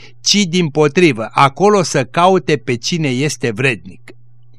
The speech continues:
Trimișii Domnului, în slobozenia pe care le-a dat-o adevărul, pot merge oriunde, pot cerceta orice loc,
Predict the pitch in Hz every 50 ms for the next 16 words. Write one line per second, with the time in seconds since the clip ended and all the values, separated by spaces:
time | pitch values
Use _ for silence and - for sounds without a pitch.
0 | - - - - - - - - 185 196 220 262 339 339 - - 247 202 143 147
1 | 139 135 131 131 139 160 196 240 254 - - - - 147 147 135 151 147 139 120
2 | 120 123 123 151 233 254 233 165 127 113 - 123 113 - 131 131 127 135 143 156
3 | 160 165 160 151 160 131 - 123 120 113 117 147 156 196 247 254 254 247 247 233
4 | - - - - - - 320 320 302 - - 269 269 262 254 247 254 247 240 226
5 | 202 151 123 110 110 107 107 131 165 208 220 - - - - - - 262 247 -
6 | - - - - - 208 190 147 - 208 202 196 196 175 165 165 175 202 220 202
7 | - - 196 156 - 113 123 160 - -